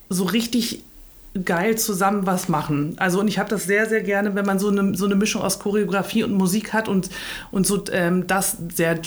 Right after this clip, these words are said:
stark verwebt und das viel mit, ähm, einbaut in Stücke und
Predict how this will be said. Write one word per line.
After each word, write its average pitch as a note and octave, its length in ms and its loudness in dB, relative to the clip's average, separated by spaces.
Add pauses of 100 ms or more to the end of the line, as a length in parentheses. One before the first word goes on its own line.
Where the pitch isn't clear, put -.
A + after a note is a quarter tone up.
(120)
stark - 400 -2
verwebt D#3+ 480 -2
und E3 100 -2
das F3 160 0
viel G3 320 0
mit, F3 300 2
ähm, D#3+ 260 0
einbaut D#3+ 560 0
in D3+ 260 0
Stücke D#3+ 360 -2
und D3 260 0